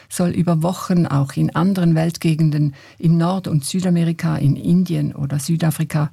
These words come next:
fortgesetzt werden. Die Protestwochen sollen gewaltfrei, aber die Störaktionen so deutlich sein, dass die Politikerinnen und Politiker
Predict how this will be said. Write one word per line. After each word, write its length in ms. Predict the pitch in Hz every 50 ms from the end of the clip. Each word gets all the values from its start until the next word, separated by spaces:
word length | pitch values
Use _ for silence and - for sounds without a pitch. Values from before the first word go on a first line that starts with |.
| _
fortgesetzt 760 | - - - 160 139 - - - 147 - 147 139 - - -
werden. 360 | 151 147 139 139 135 - - - _ _ _ _ _ _ _ _ _ _ _
Die 100 | - 185
Protestwochen 760 | 180 - - 180 - 220 226 220 - - 196 196 - - 170 156
sollen 320 | - 147 143 143 147 143
gewaltfrei, 680 | 139 151 143 147 151 170 185 - - - 170 160 156 143 - - - - _ _
aber 220 | - - 175 185
die 120 | 170 190 185
Störaktionen 920 | - - - 185 190 196 - 175 170 - - - - 180 160 160 156 147 147
so 200 | 143 - 170 175
deutlich 440 | 165 151 147 160 170 - 180 165 -
sein, 320 | - 160 147 147 139 139 - - - - _ _ _
dass 180 | - 175 - -
die 100 | 185 170
Politikerinnen 840 | - - 180 180 202 190 - 202 - 196 180 170 165 156 156 147 143
und 200 | 143 139 135 -
Politiker 680 | - 151 143 139 143 139 139 175 165 - 170 165 147